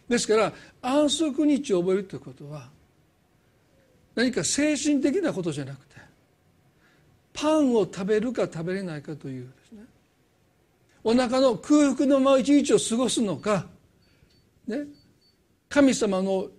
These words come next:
言葉の真実さをお腹を満たされるという経験を持って実感するのか、それが安息日の原点なんですよね。ですから、主の祈りの中でも、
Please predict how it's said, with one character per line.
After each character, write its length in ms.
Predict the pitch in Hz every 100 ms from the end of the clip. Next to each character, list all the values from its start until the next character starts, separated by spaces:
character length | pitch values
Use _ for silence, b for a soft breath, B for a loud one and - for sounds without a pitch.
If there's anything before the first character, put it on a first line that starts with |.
| _ _ -
言 120 | 240 226
葉 120 | 202 202
の 160 | 196
真 300 | - 226 226
実 400 | 214 185 - 214
さ 80 | 202
を 280 | 285 190 - _ _ _ _ _ _ b b _
お 140 | - 214
腹 320 | 240 240 247
を 100 | 240
満 140 | 226
た 160 | 247 277
さ 160 | 277 285
れ 140 | 302
る 120 | 311
と 80 | 277
い 40 |
う 40 | 202
経 240 | 226 233
験 180 | 185 240
を 40 | 226
持 160 | 262
っ 40 | 269
て 280 | - 269
実 240 | 170 190 -
感 200 | 220 185
す 100 | 208
る 60 |
の 120 | 180 147
か、 140 | 147 B
そ 120 | - 269
れ 80 |
が 160 | 285 233
安 220 | 233 247 226
息 260 | 285 247
日 80 | 202
の 140 | 170
原 180 | 143 262
点 260 | 339 233 180
な 100 | 143
ん 60 |
で 80 | 113
す 60 | -
よ 100 | 147
ね。 160 | 269 294 b b
で 120 | 285
す 60 | -
か 100 | 240
ら、 120 | 208 B B
主 200 | - 302
の 120 | 233
祈 160 | 220
り 80 | 226
の 80 | 226
中 280 | 226 214 175
で 100 | 160
も、 380 | 226 220 -